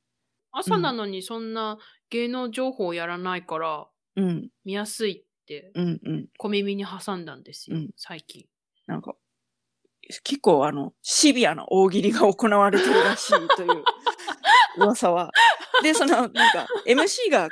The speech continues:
Speaker 2: 川島さん、
Speaker 1: うんうんうんうんうんうん。
Speaker 2: キリンの。で、こう、なんか、のびのびやれるっていうことで。<laughs> なんか、というような番組という噂は聞いておりますけどね。はい。
Speaker 1: はい。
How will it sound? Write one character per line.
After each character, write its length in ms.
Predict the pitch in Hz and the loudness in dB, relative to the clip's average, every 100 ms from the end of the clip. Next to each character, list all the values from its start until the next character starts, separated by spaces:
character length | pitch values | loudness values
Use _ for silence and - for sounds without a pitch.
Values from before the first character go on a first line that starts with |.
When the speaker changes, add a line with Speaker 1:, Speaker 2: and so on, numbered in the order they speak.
| - | 0
Speaker 2:
川 200 | 233 214 | 0 0
島 240 | 214 196 | -4 -12
さ 120 | 220 247 | -6 0
ん、 40 | |
Speaker 1:
う 40 | |
ん 40 | 262 | 0
う 20 | |
ん 20 | |
う 40 | 233 | 0
ん 20 | |
う 60 | |
ん 400 | 240 214 214 185 | 0 -2 -4 -6
う 40 | 214 | -8
ん 40 | |
う 20 | |
ん。 40 | 196 | -14
Speaker 2:
キ 40 | 190 | -10
リ 60 | |
ン 20 | |
の。 40 | 180 | -6
で、 80 | 196 | -2
こ 220 | 180 170 | -2 -2
う、 20 | |
な 100 | 165 | -6
ん 20 | 180 | -10
か、 80 | - | -4
の 180 | 175 214 | 0 2
び 100 | 285 | 4
の 140 | 269 | 2
び 220 | 151 139 | 0 -6
や 120 | - | -6
れ 140 | 175 165 | -4 -6
る 140 | - | -8
っ 40 | - | -16
て 100 | - | -16
い 40 | |
う 40 | - | -12
こ 100 | 131 | -12
と 140 | - | -2
で。 100 | - | -2
<laughs> 800 | - 202 - - - - 466 - | -2 -6 -8 -14 -4 2 2 4
な 80 | 494 | 2
ん 40 | - 494 | 4 0
か、 220 | - - - _ - 480 - - - - _ _ - - - _ - _ - - - - _ - _ _ _ _ _ _ | 0 -6 -10 _ -12 -12 -10 -12 -12 -20 _ _ -20 -16 -16 _ -20 _ -18 -18 -20 -20 _ -20 _ _ _ _ _ _
と 80 | 311 | 4
い 200 | 359 339 | 4 4
う 20 | |
よ 140 | 330 | -2
う 40 | 285 | -2
な 120 | 240 | -2
番 140 | 202 | -2
組 280 | 196 185 170 - | -2 -4 -8 -6
と 140 | 180 | -6
い 140 | 156 151 | -6 -8
う 120 | - - | -12 -10
噂 360 | 180 165 - | -8 -8 -8
は 200 | 170 - _ | -8 -10 _
聞 80 | - | -12
い 20 | |
て 80 | 160 | -8
お 60 | 131 | -6
り 80 | 143 | -8
ま 100 | 165 | -10
す 100 | - | -12
け 80 | |
ど 200 | - 202 | -12 -8
ね。 200 | 180 247 _ _ _ - | -4 -4 _ _ _ -8
は 140 | 151 | -8
い。 20 | |
Speaker 1:
は 60 | |
い。 60 | - | -8